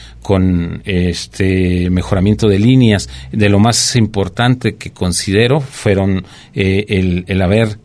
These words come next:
mejorado el, el agua potable para el epazote, donde recibían el, el treinta por ciento, eh, y ahorita, eh, reciben el cien por ciento y diariamente. Entonces, eh, creo yo que fue algo muy importante, es un, una inversión considerable ahí en el,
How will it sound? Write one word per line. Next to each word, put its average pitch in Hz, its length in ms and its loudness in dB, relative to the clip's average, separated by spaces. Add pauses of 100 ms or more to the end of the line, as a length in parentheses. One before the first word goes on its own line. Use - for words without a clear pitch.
mejorado 101 540 0
el, 92 180 -2
el 85 300 -4
agua 101 200 0
potable 95 400 -4
para 82 280 -6
el 80 100 -8
epazote, 131 540 -4
donde 87 440 -2
recibían 95 560 -2
el, 90 140 -4 (300)
el 95 160 -2
treinta 104 360 0
por 90 160 -6
ciento, 101 640 -2 (440)
eh, 95 340 -2
y 98 140 -2
ahorita, 101 320 0
eh, 95 320 -6
reciben 107 400 2
el 92 100 2
cien 113 380 0
por 98 220 -2
ciento 107 460 -2
y 107 200 -4
diariamente. 101 840 0 (340)
Entonces, 95 640 -2
eh, 98 140 -10
creo 107 200 0
yo 101 100 0
que - 100 -8
fue - 160 -2
algo 98 160 0
muy 104 160 4
importante, 117 540 -2
es - 120 -6
un, 92 560 0
una 98 140 0
inversión 101 380 2
considerable 98 720 0
ahí 92 180 0
en 95 140 0
el, 90 80 -6